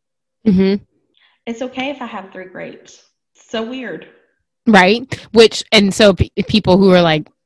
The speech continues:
Speaker 1: maybe thinking, "Oh my God, why would that not be okay?" Well, if you have done, like, you have, like, keto, where grapes and apples are the devil. More so grapes, because there's no fiber. There's nothing to offset the carbohydrates, right? Apple at least has some fiber. But I, I feel like even then you'd have to monitor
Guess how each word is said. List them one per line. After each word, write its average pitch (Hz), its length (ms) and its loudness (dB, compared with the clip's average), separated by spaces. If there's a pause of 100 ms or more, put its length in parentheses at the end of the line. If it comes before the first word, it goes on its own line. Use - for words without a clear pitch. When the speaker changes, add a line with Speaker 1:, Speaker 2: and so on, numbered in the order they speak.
(140)
Speaker 1:
maybe 170 260 2
thinking, 165 440 -2
"Oh 247 80 -2
my 226 120 0
God, 214 280 -2
why 196 140 -2
would 220 100 -4
that 208 120 -4
not 196 160 -2
be 190 120 -2
okay?" 180 220 0
Well, 180 180 2
if 202 180 0
you 285 200 6
have 254 180 6
done, 202 260 4
like, 180 160 0
you 196 80 0
have, 156 160 2
like, 160 240 0
keto, 160 540 4 (100)
where 175 540 4 (1300)
grapes - 760 4
and 208 120 4
apples 175 520 4
are 185 200 4
the 165 100 2
devil. 156 500 2 (180)
More 320 260 6
so 320 220 2
grapes, 180 480 0
because 190 240 0
there's 175 160 2
no 208 140 4
fiber. 147 500 0
There's 160 200 -2
nothing 190 260 0
to - 40 -2
offset 160 480 -2
the 185 60 -2
carbohydrates, 151 880 -2
right? 135 360 -6
Apple 170 340 2
at 165 100 -2
least 175 180 -2
has 147 220 -2
some 151 160 -4
fiber. 143 400 -4
But - 180 -2
I, 311 180 0
I 285 80 2
feel 427 140 0
like 403 160 4
even 294 200 4
then 269 220 6
you'd 226 200 6
have 214 240 4
to 208 80 2
monitor 185 540 2